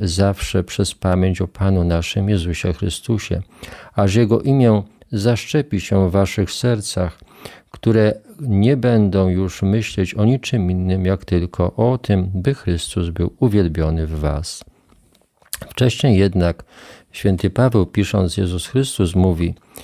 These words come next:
„Jeżeli więc ustami swoimi wyznasz, że Jezus jest Panem, i w sercu swoim uwierzysz, że Bóg wskrzesił Go z martwych, osiągniesz zbawienie, bo wiara przyjęta sercem prowadzi do usprawiedliwienia,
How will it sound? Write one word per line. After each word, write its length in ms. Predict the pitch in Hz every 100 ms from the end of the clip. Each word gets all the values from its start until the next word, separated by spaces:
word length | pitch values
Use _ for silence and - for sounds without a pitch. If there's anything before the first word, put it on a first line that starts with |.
| - - - - -
„Jeżeli 440 | 101 95 117 151 143
więc 320 | 113 101 85
ustami 460 | 95 - 120 123 110
swoimi 460 | - 107 107 107
wyznasz, 640 | 92 110 98 90 85 80 -
że 120 | 90
Jezus 320 | 104 107 101
jest 260 | 104 - -
Panem, 380 | 123 123 95
i 40 | 90
w 80 | -
sercu 360 | - 120 107
swoim 440 | 98 - 104 101 101
uwierzysz, 600 | 107 87 101 123 107 87
że 220 | 82 90
Bóg 300 | 85 123 123
wskrzesił 560 | - - 110 95 - 92
Go 140 | 90
z 100 | 87
martwych, 680 | 90 98 92 - - 123 - -
osiągniesz 560 | 90 - 87 87 90
zbawienie, 600 | 90 98 95 107 101 85 85 - - - - -
bo 160 | 98
wiara 380 | 90 98 113 104
przyjęta 580 | 95 - 101 95 90 90
sercem 520 | - 117 123 - 98
prowadzi 480 | - 143 92 90 90
do 120 | 90
usprawiedliwienia, 1120 | 90 87 - 98 92 92 101 104 127 101 73